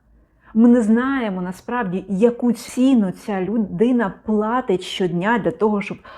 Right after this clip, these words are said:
отак, наприклад, виглядати. І ми не можемо, ну, достеменно знати, що там нею, нею, е, рухає. І коли ми кажемо: «Та в тебе класна зовнішність, так,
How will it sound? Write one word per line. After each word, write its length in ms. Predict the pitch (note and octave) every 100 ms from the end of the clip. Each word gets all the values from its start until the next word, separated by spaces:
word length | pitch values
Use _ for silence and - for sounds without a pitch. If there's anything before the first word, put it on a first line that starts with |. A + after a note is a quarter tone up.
| -
отак, 380 | - F3+ G3+ G3+
наприклад, 440 | F3 F3 F#3+ F#3 F3
виглядати. 800 | E3+ F#3 F#3+ F3+ D#3 C3 - - _ _ _ _
І 300 | A3 A3 A3+ -
ми 180 | G#3+ B3
не 160 | B3
можемо, 540 | B3+ D#4+ C#4 B3 A3+ G#3+ - - _ _ -
ну, 140 | C4
достеменно 680 | F3+ G#3 - B3 C#4 G#3+ G3
знати, 520 | G3+ C4 C#4+ G3+ F#3 -
що 180 | - B3
там 200 | A3+ G3
нею, 360 | G#3 G3+ F#3+
нею, 460 | F#3 F#3 G#3+ G3+ G3
е, 400 | E3+ F#3 F#3 F#3+
рухає. 540 | B3 G#3+ - D#3 D3+ - - _ -
І 80 | -
коли 320 | B3+ D4 C#4+
ми 140 | B3+
кажемо: 540 | B3 C#4 C4 F#3+ G3 F3+ - -
«Та 80 | C4
в 60 | -
тебе 240 | E4 F4
класна 420 | F4+ F4+ F4+ F4+
зовнішність, 1160 | C#4 B3 C#4+ C4 G#3+ E3+ E3 D#3+ - E3 D#3+ -
так, 140 | C#4+